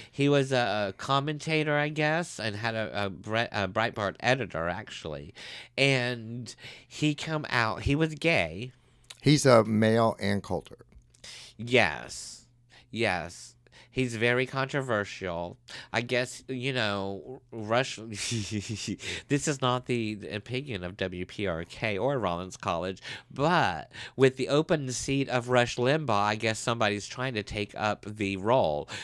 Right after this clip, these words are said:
Speaker 1: because now he is saying that he is ex-gay and that he demoted his husband to being his housemate in a bizarre new interview.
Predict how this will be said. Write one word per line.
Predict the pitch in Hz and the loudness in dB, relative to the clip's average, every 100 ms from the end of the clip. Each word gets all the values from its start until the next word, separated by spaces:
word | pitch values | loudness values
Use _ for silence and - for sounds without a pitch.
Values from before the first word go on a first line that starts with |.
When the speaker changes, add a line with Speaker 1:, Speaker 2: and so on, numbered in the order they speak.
| - | -4
Speaker 1:
because | 131 127 135 127 | -2 2 2 4
now | 131 151 | 2 2
he | 139 135 | 0 -2
is | 127 | -2
saying | - 127 120 | -2 -4 -4
that | 107 - | -6 -8
he | - 156 165 | -4 -2 0
is | 110 - - | -2 -4 -4
ex-gay | 123 - - 113 104 123 117 95 85 78 - - - - | -2 -4 -6 -8 0 2 2 0 -4 -8 -12 -18 -16 -2
and | 135 131 | 0 2
that | 117 107 | 0 -4
he | - 139 | -4 -2
demoted | 135 117 113 113 139 151 113 | 0 0 0 2 2 4 2
his | 110 110 | 0 -2
husband | - 127 123 - 92 | 0 0 -2 -4 -8
to | 95 | -6
being | 107 104 101 | -4 -4 -4
his | 104 95 | -6 -6
housemate | - 120 123 - 104 90 95 80 - - - - | -2 2 2 0 -10 -6 -4 -4 -10 -14 -10 -2
in | 113 | 2
a | 113 | 2
bizarre | 107 113 113 117 120 | 2 2 2 4 2
new | 123 113 110 | 2 0 0
interview. | 80 107 104 104 95 85 76 64 | 0 -2 -2 -2 -2 -2 -2 -4